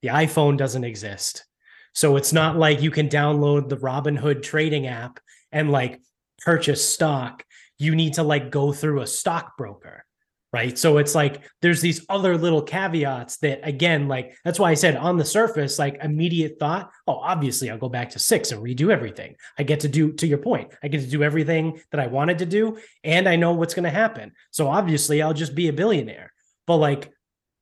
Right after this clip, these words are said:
the caveat to me is that, like, quote unquote dead period, right? Between, like,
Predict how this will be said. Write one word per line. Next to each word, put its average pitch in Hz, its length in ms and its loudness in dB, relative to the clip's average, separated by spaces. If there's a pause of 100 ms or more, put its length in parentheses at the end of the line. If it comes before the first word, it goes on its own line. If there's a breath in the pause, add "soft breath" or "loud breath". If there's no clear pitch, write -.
(220)
the 151 80 0
caveat 147 840 0
to 143 100 -6
me 143 720 2 (400 soft breath)
is 151 260 0
that, 147 240 2
like, 135 380 -2 (840)
quote 175 220 4
unquote 160 440 2
dead 143 300 -2
period, 101 500 -10
right? 123 260 -2
Between, 143 440 0
like, 135 340 0